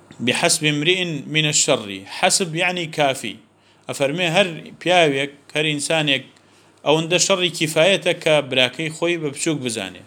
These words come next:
هەر ئەوەندە کیفایەتە بۆ ئەوەی کە تووشی عقوبە و سزای گەورە بێ لەلایەن خوای پەروەردگارەوە.»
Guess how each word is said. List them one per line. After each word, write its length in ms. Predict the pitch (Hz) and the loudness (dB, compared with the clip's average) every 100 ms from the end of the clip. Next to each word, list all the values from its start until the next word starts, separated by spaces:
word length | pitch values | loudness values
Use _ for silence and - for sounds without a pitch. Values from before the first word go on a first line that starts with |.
| - | 2
هەر 120 | 151 165 | 2 4
ئەوەندە 460 | 165 156 147 190 196 - _ _ _ _ - | 2 2 2 2 2 -6 _ _ _ _ -6
کیفایەتە 600 | 143 143 139 151 160 160 131 | -4 -2 0 0 -2 -4 -2
بۆ 100 | 147 143 | -2 0
ئەوەی 300 | 139 170 190 - _ _ _ _ _ _ _ _ _ _ - | 2 2 0 -6 _ _ _ _ _ _ _ _ _ _ -4
کە 160 | 143 135 131 - - | 2 4 4 0 -10
تووشی 320 | - 143 - 147 | -4 0 0 0
عقوبە 380 | 135 - 131 139 156 | -2 -4 -2 0 0
و 40 | 156 | 0
سزای 320 | 127 139 139 123 | 0 2 2 2
گەورە 240 | 123 135 143 | -2 0 0
بێ 80 | 131 | -2
لەلایەن 260 | 120 123 131 | -2 -4 -4
خوای 160 | 156 170 | -2 0
پەروەردگارەوە.» 680 | 165 139 123 110 101 92 - | 2 2 0 -2 -4 -4 -10